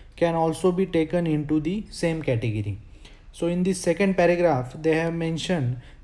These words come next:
that letter is nothing but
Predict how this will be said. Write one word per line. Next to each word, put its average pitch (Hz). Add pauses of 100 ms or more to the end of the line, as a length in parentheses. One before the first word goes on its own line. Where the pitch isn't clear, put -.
that 165
letter 156 (180)
is 165
nothing 175
but 160